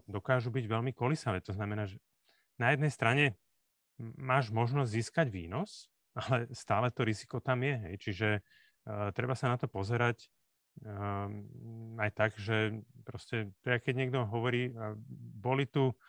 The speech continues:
desať rokov, tu niektoré fondy fungovali na high yield dl-, dlhopisoch, to sú ako keby dlhopisy s vysokým výnosom, ktoré ale sú troška viacej rizikové, eh,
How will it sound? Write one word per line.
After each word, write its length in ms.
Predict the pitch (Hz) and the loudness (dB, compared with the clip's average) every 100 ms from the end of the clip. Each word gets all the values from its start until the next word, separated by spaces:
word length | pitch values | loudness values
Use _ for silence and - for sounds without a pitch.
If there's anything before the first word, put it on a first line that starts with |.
| - _ | -20 _
desať 320 | 113 123 143 | -6 2 4
rokov, 440 | 113 - 131 131 120 _ _ | 4 4 4 4 2 _ _
tu 80 | 113 | -2
niektoré 360 | 113 - 131 | -2 0 -2
fondy 380 | 117 110 110 123 | 0 0 2 0
fungovali 540 | 107 113 104 117 117 120 | 0 -2 0 2 4 2
na 100 | 110 | 0
high 200 | 90 104 | 2 4
yield 140 | 120 98 | 4 2
dl-, 160 | 98 98 | -2 -2
dlhopisoch, 540 | 98 90 - - 143 - | -6 -6 -6 -4 -4 -4
to 80 | 98 | -6
sú 160 | - 95 | -4 -4
ako 180 | - | -4
keby 460 | 101 110 92 104 98 - _ - _ - | -4 -4 0 -2 -2 -6 _ -20 _ -8
dlhopisy 760 | 107 120 - 107 - 113 107 98 - | -2 -2 -2 -4 0 0 0 -4 -10
s 160 | 120 | -10
vysokým 680 | 90 113 131 - 120 107 98 | -4 -2 -2 -2 0 0 -2
výnosom, 720 | 82 107 139 123 143 131 131 127 - | -2 0 0 -2 0 2 0 -2 -4
ktoré 160 | 107 | 0
ale 180 | 101 98 95 98 - - | 2 2 0 -4 -16 -20
sú 460 | - 113 104 98 101 _ - | -8 -2 0 -2 -6 _ -10
troška 240 | 104 - | -6 -2
viacej 240 | 95 101 - | 0 2 0
rizikové, 560 | 104 110 - 104 98 | -2 -4 -2 0 2
eh, 540 | 95 _ _ _ _ | -2 _ _ _ _